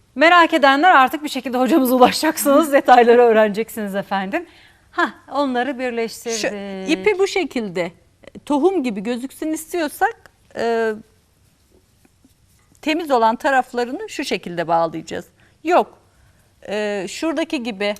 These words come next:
Speaker 1: Oradaki gibi olsun.
Speaker 2: sarksın istiyorsak
Speaker 1: Bence o
Speaker 2: tam
Speaker 1: daha
Speaker 2: tersi bağlayacağız.
Speaker 1: Ha, tam tersi.
Speaker 2: Hı hı. Şöyle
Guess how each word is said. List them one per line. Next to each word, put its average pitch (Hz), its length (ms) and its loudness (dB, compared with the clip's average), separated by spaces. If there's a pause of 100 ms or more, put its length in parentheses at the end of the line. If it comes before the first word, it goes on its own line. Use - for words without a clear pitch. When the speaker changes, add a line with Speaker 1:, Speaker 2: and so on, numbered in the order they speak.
(120)
Speaker 1:
Oradaki 254 400 2
gibi 214 160 -4
olsun. 156 440 -8 (100)
Speaker 2:
sarksın 311 640 2
istiyorsak 226 880 -6 (880)
Speaker 1:
Bence 226 340 -4
o 247 60 -2
Speaker 2:
tam 330 220 6
Speaker 1:
daha 247 80 -2
Speaker 2:
tersi 202 460 4
bağlayacağız. 165 880 0 (320)
Speaker 1:
Ha, 160 360 -12
tam 202 200 -12
tersi. 143 460 -14
Speaker 2:
Hı 240 140 -8
hı. 247 260 -6 (160)
Şöyle 359 500 -2